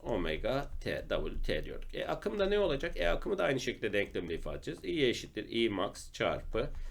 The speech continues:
e, yine sinüs omega t ile ne yapabiliriz? İfade edebiliriz. Yani sadece direnç varsa devrede ne olacaktır? Bu devre da direnç,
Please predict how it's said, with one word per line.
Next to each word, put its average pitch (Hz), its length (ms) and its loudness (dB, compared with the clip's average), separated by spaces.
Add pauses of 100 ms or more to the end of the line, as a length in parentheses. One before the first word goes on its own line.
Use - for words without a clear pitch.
(220)
e, 131 100 2
yine 147 420 4
sinüs 135 520 -2
omega 95 440 0
t 123 200 4
ile 98 220 2
ne 117 40 6
yapabiliriz? 107 560 0 (320)
İfade 131 420 4
edebiliriz. 90 440 2 (260)
Yani 185 240 8
sadece 196 420 4
direnç 175 320 4
varsa 131 300 2
devrede 113 380 2
ne 180 60 2
olacaktır? 113 500 0
Bu 156 240 2
devre 147 400 6 (340)
da 214 240 -4 (140)
direnç, 175 360 4